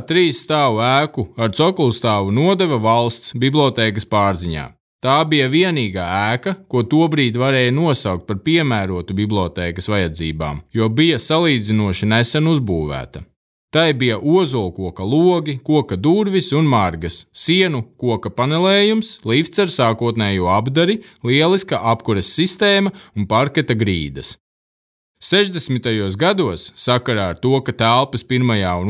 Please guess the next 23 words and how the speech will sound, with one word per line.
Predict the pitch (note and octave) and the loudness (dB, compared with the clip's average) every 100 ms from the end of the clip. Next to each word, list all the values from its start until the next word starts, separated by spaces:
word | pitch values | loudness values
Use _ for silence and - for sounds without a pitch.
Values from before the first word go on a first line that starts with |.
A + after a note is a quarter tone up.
| B2 | 0
otrajā | B2+ A2 E2+ E2 | 0 0 -2 -4
stāvā | - D3+ A#2+ F#2+ F#2 | 0 2 2 0 -2
bija | G2+ G2 | -2 -2
ar | G2 | 0
augstiem | A2+ G2 - F#2+ G#2+ | -2 -2 -4 -4 0
griestiem, | F#3+ F3+ - F#2+ D#2 - _ _ | 0 0 -4 -8 -8 -16 _ _
tur | - A2+ | -6 0
ierīkoja | D#3 G3 F#3+ F3+ D#3 B2+ | 2 2 0 -2 -2 -2
starpstāvu | A2 A2 A#2+ - E3+ F3 D#3 | -2 -2 -2 0 0 2 2
grīdu, | A#2 G2 F#2 F2+ E2+ _ _ - | 0 -2 -2 -4 -8 _ _ -2
palielināja | D#3 F3+ C#3+ A#2 G#2 A2 C3+ | 0 2 2 0 -2 -2 -2
izmantojumu | C3+ A2 G2 F#2+ F2+ F2 | 0 -2 -4 -4 -4 -6
platību | E2+ C3+ F3 G3 A3 G#3+ A3 - - | -2 0 0 -2 -4 -4 -6 -12 -8
un | A2+ C3 | -2 2
novietoja | D#3+ E3 C#3+ B2+ A2+ | 2 2 2 0 -2
papildu | A2 D3 D#3 D3 A#2+ | 0 0 0 0 0
grāmatu | A2 G#2 A2+ B2+ B2 | 0 2 2 2 -2
plauktus. | - F2 D2 - - - - _ - | -4 -4 -4 -10 -12 -12 -12 _ -6
Iekārtoja | D3+ G3 G3+ C3 G2+ A2 G#2 G#2 | 0 0 2 -2 -2 -4 -4 -4
darba | G#2 B2+ A2+ F2+ | 0 0 0 -4
telpas | - A2 A#2+ - G#2 G2 | -2 2 2 0 -2 0
reto | G#2+ A2 G#2+ E2+ | 0 0 -2 -2
grāmatu | F2 F#2 G#2 D#3 A3+ | -2 0 2 0 -2